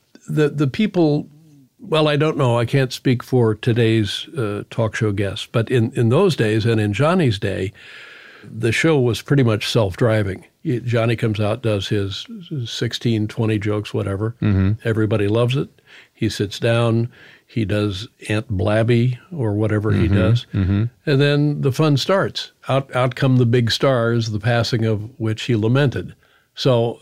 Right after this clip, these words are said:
Speaker 1: w-, once he got to the desk and was done, you know, his job was pretty much over. I, you know, "Oh, I did not know that." You know,
Speaker 2: Yeah.
Speaker 1: that's, that's all you had to say. <laughs> The,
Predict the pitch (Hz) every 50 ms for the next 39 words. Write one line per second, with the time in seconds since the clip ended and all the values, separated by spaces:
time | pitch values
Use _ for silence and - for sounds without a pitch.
0 | - - 151 147 147 135 131 135 - 151 143 135 156 170 160 - - 180 151 156
1 | 147 143 147 - 120 113 113 107 139 151 151 143 - - 117 113 110 104 101 107
2 | 160 165 147 117 113 123 - - 127 - - - 135 120 113 107 110 127 131 117
3 | 131 120 117 110 104 107 - - - 120 117 107 98 95 95 - 135 147 143 117
4 | 135 - - _ _ _ _ _ _ _ _ - _ - 107 104 - 135 113 107
5 | 104 98 - - 214 190 - - - 92 95 95 87 92 98 101 110 - 160 175
6 | 202 180 131 101 92 - - _ _ _ _ - 98 90 92 87 85 82 80 -
7 | - - 117 113 - - 117 113 110 110 113 110 107 - - - 160 139 151 180
8 | 165 -